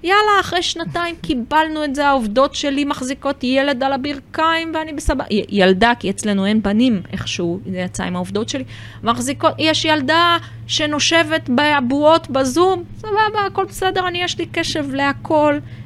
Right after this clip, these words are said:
לא על עצמי אני שופטת בחומרה, ולא על העובדות שלי.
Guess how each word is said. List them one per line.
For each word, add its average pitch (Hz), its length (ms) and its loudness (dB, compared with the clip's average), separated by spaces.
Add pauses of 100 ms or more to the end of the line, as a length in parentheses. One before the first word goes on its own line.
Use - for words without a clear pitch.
לא 302 340 6
על 277 160 4
עצמי 269 480 -2
אני 302 140 -2
שופטת 285 460 -4
בחומרה, 247 640 0
ולא 254 220 0
על 269 80 0
העובדות 220 580 -2
שלי. 269 340 0